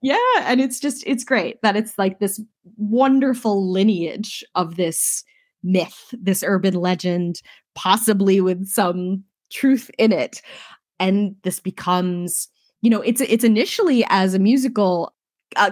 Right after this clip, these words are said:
complicated reception. People were not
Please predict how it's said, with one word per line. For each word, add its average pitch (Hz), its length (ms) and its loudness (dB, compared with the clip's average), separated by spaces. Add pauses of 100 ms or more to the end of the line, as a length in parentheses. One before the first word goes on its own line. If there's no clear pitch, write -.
complicated 349 920 0
reception. 226 680 -2
People 262 320 -2 (100)
were 359 120 2
not 214 680 0